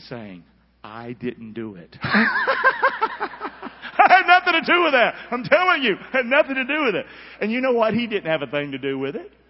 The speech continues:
But the bottom line is, the guy that was doing wrong to my friend ended up dying.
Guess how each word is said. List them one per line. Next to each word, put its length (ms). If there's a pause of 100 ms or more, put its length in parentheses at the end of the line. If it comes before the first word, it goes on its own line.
(140)
But 140
the 60
bottom 380
line 280
is, 300 (440)
the 120
guy 300
that 120
was 160
doing 320
wrong 440
to 100
my 200 (120)
friend 360
ended 300
up 240
dying. 640